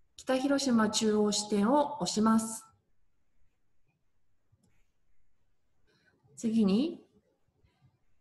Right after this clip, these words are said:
預金の種類を選びます。どれですか？今回は普通ですね。普通を、普通預金を選びます。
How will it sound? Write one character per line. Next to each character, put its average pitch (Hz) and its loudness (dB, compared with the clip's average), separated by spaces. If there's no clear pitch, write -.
預 202 2
金 302 6
の 311 6
種 320 0
類 277 2
を - -4
選 170 -4
び 170 -4
ま 165 -2
す。 - -14
ど 269 -2
れ 285 2
で 247 2
す - -8
か？ 180 -8
今 233 0
回 196 -4
は 233 -4
普 - -18
通 277 -2
で 277 2
す 269 -4
ね。 175 -8
普 - -16
通 196 0
を、 247 2
普 - -14
通 247 -4
預 247 4
金 226 2
を 277 0
選 175 0
び 170 -2
ま 165 -2
す。 - -14